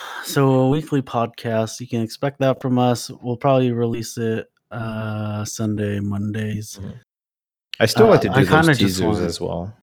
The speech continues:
Speaker 1: Yeah. Well, I'm gonna do a teaser for this one. Anyways, that we can, we, we'll just talk about that offline. So,
Speaker 2: Mm-hmm.
Speaker 1: um,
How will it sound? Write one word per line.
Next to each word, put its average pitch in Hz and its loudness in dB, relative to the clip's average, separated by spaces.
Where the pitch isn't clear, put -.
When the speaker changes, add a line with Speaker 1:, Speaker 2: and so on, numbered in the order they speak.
Speaker 1:
Yeah. 113 2
Well, 139 6
I'm 147 8
gonna 160 8
do 131 6
a 117 4
teaser 113 -2
for 117 -8
this 104 -10
one. 110 -10
Anyways, 127 6
that 120 4
we 120 0
can, - -6
we, 117 -6
we'll 101 -10
just - -16
talk 104 -16
about 90 -16
that 87 -12
offline. 98 -14
So, 127 6
Speaker 2:
Mm-hmm. 135 -4
Speaker 1:
um, 120 0